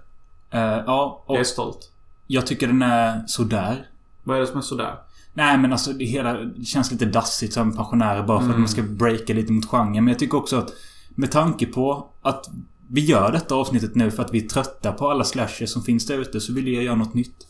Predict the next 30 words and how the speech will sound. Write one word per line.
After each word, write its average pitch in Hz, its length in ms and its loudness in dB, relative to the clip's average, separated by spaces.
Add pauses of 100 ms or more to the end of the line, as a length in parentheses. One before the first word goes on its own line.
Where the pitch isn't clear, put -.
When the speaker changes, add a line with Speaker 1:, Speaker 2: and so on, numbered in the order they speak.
(120)
Speaker 2:
Jag 113 100 -4
tycker 139 180 -2
det 131 180 0
är 117 280 -2
ett - 240 -6
bra... 135 680 -2 (560)
Jag - 100 -6
tycker 156 140 2
det 151 40 4
är 151 40 2
en 151 60 2
bra 147 300 4
utgångspunkt. - 640 -8 (140)
Och 123 80 -2
jag 123 80 2
gillar 131 320 4
faktiskt - 320 -4
idén. 123 340 -6 (960)
Det 151 140 2
negativa 147 400 4
med 170 180 0
idén 123 160 2
är 127 40 2
att 123 100 -2
det 143 60 0
ju 127 140 4
automatiskt 123 680 -2
sett - 240 -4
kommer 120 220 -2
bli 104 640 -2